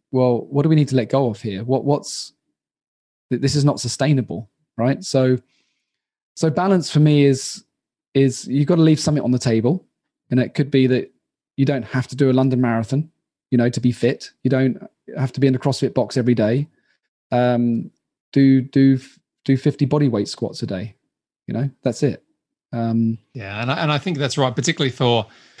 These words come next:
Speaker 2: <laughs> for business owners, business leaders who feel that they have to be, as I said, all or nothing or extreme.
Speaker 1: Yeah,
Speaker 2: That
Speaker 1: yeah.
Speaker 2: could be quite an interesting lesson in
Speaker 1: And
Speaker 2: its own right,
Speaker 1: impatient,
Speaker 2: can't it?
Speaker 1: you know?
Speaker 2: Yeah.
Speaker 1: I got, I wanna, I want an exit in three years. I wanna, I wanna lose, you know,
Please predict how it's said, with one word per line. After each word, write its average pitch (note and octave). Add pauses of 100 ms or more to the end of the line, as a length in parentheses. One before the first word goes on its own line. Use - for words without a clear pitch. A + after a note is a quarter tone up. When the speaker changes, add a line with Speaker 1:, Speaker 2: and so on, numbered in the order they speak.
(320)
Speaker 2:
<laughs> C3+
for C3+
business B2+
owners, B2
business A#2
leaders A#2+
who A#2+
feel B2
that C#3
they A2
have A#2
to A2
be, A2+
as A#2
I A2+
said, A#2+
all B2
or A2+
nothing A2+
or G#2
extreme. A#2+
Speaker 1:
Yeah, G#2
Speaker 2:
That A2
Speaker 1:
yeah. A2
Speaker 2:
could G#2+
be G#2+
quite A#2+
an A2+
interesting A2 (140)
lesson A#2
in -
Speaker 1:
And C3
Speaker 2:
its F#3+
own G2
right, G#2+
Speaker 1:
impatient, C3+
Speaker 2:
can't F2+
it? - (280)
Speaker 1:
you B2+
know? B2+
Speaker 2:
Yeah. F3 (380)
Speaker 1:
I C3+
got, C#3+
I -
wanna, D#3
I D3
want E3
an F3+
exit G3
in D#3
three E3+
years. B2
I B2+
wanna, D3
I D3
wanna D#3
lose, D#3 (500)
you D#3+
know, C#3